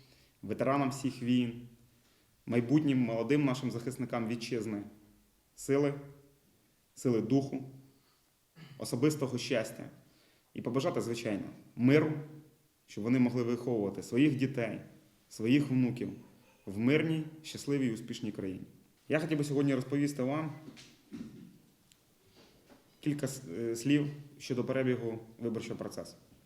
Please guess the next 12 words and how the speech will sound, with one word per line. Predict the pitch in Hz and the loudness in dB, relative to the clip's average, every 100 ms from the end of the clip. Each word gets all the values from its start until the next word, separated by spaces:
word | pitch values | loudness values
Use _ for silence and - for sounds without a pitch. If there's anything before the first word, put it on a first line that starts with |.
| _ _ _ - - - - - - - - _ - - - - _ _ - _ _ | _ _ _ -20 -16 -16 -18 -20 -20 -20 -20 _ -20 -20 -20 -20 _ _ -20 _ _
Із | 131 | 0
наближенням | 143 143 175 151 151 139 135 135 - - - | 4 4 4 4 4 4 0 -4 -12 -18 -8
дня | 101 143 139 | 0 2 4
голосування | 131 131 147 165 151 | 2 0 0 0 0
політична | 117 120 123 131 131 | -2 -4 -4 -4 -2
боротьба | 123 123 127 147 - - - - - | 0 0 0 -2 -2 -8 -16 -20 -14
за | 107 123 120 | -4 -2 -2
посаду | 131 135 120 | -2 -2 0
міського | 120 120 123 117 | -2 0 -2 0
голови | 113 123 151 175 - - - _ _ - | 0 0 -2 -4 -10 -18 -20 _ _ -6
набуває | 104 123 131 139 131 | -2 0 2 2 0
своїх, | 110 110 113 131 | -2 -2 0 2